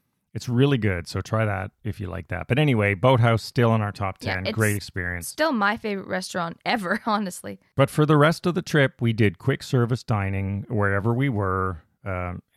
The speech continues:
Speaker 1: at hotels and, you know, the Captain Cook's. We went to Gasparilla at Grand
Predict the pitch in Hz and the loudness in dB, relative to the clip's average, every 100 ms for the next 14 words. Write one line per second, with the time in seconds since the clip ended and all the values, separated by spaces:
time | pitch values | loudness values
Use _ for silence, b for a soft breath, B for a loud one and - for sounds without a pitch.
0 | 117 95 113 - 104 101 101 101 92 90 | -14 -4 -4 -2 -2 0 -2 -2 -6 -8
1 | - - 101 92 101 - _ 104 - 110 | -8 -4 -2 -2 -6 -10 _ -4 -2 -2
2 | - 113 113 107 - 98 95 90 92 90 | 0 2 2 -2 -10 -8 -6 -6 -6 -8
3 | - 98 87 85 95 90 - 98 120 120 | -8 -8 -6 -6 -6 -8 -8 -4 -2 0
4 | 120 113 101 90 87 _ - 113 | -2 -2 -6 -8 -10 _ -6 -4